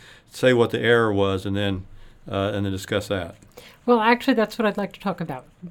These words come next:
Speaker 2: Uh, what are the sources of errors that you might have made?
Speaker 1: Well, you, you never know. There's many, there are many stories for each error. So let's take the, the Bush error in the two thousand and four. Was it Iraq? Was it the fact that he was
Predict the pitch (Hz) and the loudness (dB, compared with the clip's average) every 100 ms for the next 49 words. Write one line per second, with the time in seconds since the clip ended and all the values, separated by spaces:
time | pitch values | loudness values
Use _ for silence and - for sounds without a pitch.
0 | 175 175 196 214 240 170 202 214 208 190 | -10 -6 0 2 2 2 2 4 2 0
1 | 190 - 214 175 202 170 175 143 175 185 | -6 -4 -4 -4 -4 -4 -6 -6 -2 -2
2 | 165 151 - 175 165 165 160 156 151 170 | -2 -4 -8 -10 -6 -4 -2 -4 -6 -6
3 | 143 113 - - - _ - - - - | -6 -10 -20 -20 -20 _ -20 -20 -20 -20
4 | _ _ - 165 180 170 151 156 196 180 | _ _ 4 6 6 4 4 6 6 6
5 | 143 151 117 92 104 95 123 175 180 135 | 6 6 6 4 0 0 4 4 4 0
6 | 120 117 143 175 156 - 135 139 131 - | -2 2 4 4 2 0 2 4 2 0
7 | 110 117 113 - 110 98 80 80 117 120 | -2 -2 -2 -2 0 0 -2 -6 -2 0
8 | 131 - 135 127 107 101 - 104 95 120 | 0 0 0 0 -2 -4 -6 -8 -2 0
9 | 120 110 104 98 95 104 98 95 117 107 | 0 2 2 2 0 -2 -4 -4 -4 0
10 | 104 101 92 90 135 123 98 113 107 101 | 0 -2 -6 -6 0 2 4 4 4 0
11 | 95 101 120 127 127 127 104 98 101 - | -2 2 2 2 0 -2 -4 -4 -8 -4
12 | 113 110 107 98 104 98 95 | -2 -2 -2 -4 -2 -2 -4